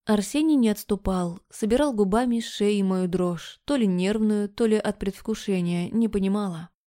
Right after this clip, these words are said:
Покровский не противен мне ни капли, напротив, я считала Арсения очень привлекательным, по-настоящему красивым мужчиной, с сильным стержнем внутри.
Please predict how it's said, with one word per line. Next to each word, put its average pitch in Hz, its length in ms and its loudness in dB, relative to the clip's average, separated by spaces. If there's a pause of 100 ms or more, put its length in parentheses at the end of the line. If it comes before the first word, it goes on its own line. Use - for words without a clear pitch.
(320)
Покровский 269 580 0
не 269 140 0
противен 247 480 0
мне 220 160 4
ни 208 100 2
капли, 170 580 -6
напротив, 233 560 -2
я 180 140 -4
считала 233 400 -4
Арсения 254 560 -2
очень 196 380 -2
привлекательным, 185 840 -4
по-настоящему 220 720 -2
красивым 214 520 -2
мужчиной, 180 680 -2
с - 40 -16
сильным 226 500 -2
стержнем 180 520 -2
внутри. 175 600 -4